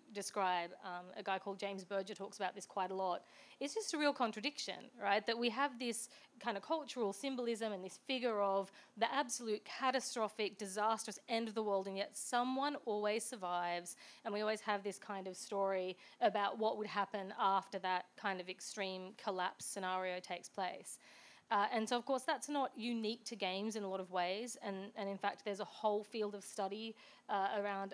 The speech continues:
apocalypse. So it's apocalypse studies or apocalypticism studies, uh, that's focused really on understanding this kind of discourse, this whole set of ideas that we would have around the idea that the world ends and then something much more interesting might happen,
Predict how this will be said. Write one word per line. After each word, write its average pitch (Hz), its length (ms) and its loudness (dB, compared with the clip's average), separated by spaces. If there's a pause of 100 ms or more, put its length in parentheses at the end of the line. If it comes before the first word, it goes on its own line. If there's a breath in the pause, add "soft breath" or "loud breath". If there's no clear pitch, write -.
apocalypse. 208 480 0
So 196 120 0
it's 190 100 -4
apocalypse - 540 -4
studies 226 640 0 (240 loud breath)
or 202 160 4
apocalypticism 226 880 -4
studies, 214 580 -2 (300 loud breath)
uh, 202 260 6 (120)
that's 208 240 -4 (100)
focused 233 420 2
really 226 440 2
on 202 180 0
understanding 202 960 -2
this 196 180 -4
kind 190 320 -2
of 180 200 -2
discourse, 208 480 -2
this 185 200 -8
whole 196 220 -2
set 202 380 -4
of 208 140 -2
ideas 190 500 -4
that 214 120 -2
we 226 120 -2
would 208 100 -4
have 208 320 0 (360 loud breath)
around 196 440 6
the 202 100 2
idea 196 420 4
that 208 120 -6
the 220 80 0
world 311 320 4
ends 220 480 2
and 214 160 2
then 214 160 0
something 233 500 -2
much 220 260 0
more 220 140 -2
interesting 214 400 -4
might 190 180 0
happen, - 460 -4